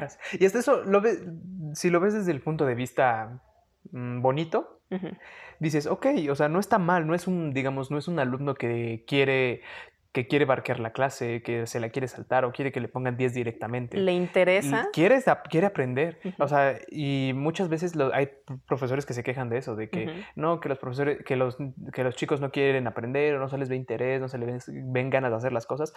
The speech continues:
Speaker 2: Ujú.
Speaker 1: Y digamos, ah, ok, ah, ok, ahorita ya te encontraste con alguien que sí le interesa tu clase.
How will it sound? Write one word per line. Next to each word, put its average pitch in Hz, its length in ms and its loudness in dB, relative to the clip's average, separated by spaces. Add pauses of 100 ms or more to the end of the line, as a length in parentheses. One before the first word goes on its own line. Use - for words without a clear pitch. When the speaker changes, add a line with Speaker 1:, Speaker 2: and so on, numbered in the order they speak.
(100)
Speaker 2:
Ujú. 175 240 -6
Speaker 1:
Y 120 560 0
digamos, 127 440 -2
ah, 123 100 0
ok, 117 180 -8
ah, 123 120 0
ok, 117 140 -2 (140)
ahorita 127 260 0
ya 139 100 0
te 135 80 -2
encontraste 127 400 -2
con 127 160 -2
alguien 131 240 -4
que 120 120 -6
sí 131 140 -4
le 135 100 -2
interesa 127 480 -4
tu - 100 -12
clase. 135 380 -8